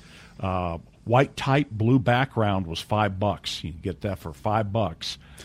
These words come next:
Speaker 1: Uh, and that was, that was, like, revolutionary. And they did all the charts and maps and everything that's in PowerPoint. That business doesn't even exist. And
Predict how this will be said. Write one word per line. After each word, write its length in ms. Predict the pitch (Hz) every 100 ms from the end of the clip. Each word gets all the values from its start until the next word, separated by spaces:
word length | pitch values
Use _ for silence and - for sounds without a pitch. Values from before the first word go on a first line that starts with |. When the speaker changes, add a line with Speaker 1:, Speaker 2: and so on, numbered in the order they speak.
| -
Speaker 1:
Uh, 580 | 170 - 101 92 90 87
and 180 | 95 101
that 180 | 110 107
was, 160 | 104 -
that 220 | 123 104
was, 140 | 113 120
like, 180 | 104 98
revolutionary. 920 | 98 117 113 117 120 104 92 90 90
And 80 | 95
they 140 | 98
did 200 | 95 107
all 220 | 98 98
the 100 | 95
charts 460 | 87 - 95 98 -
and 100 | 85
maps 400 | 92 101 110 -
and 80 | 85
everything 320 | 147 170 156
that's 160 | 127 131
in 100 | 110
PowerPoint. 600 | 104 85 82 90 82 87
That 180 | 98
business 340 | 95 95 98 -
doesn't 280 | 95 85 92
even 240 | 92 92
exist. 400 | 82 80 113 135
And 140 | 113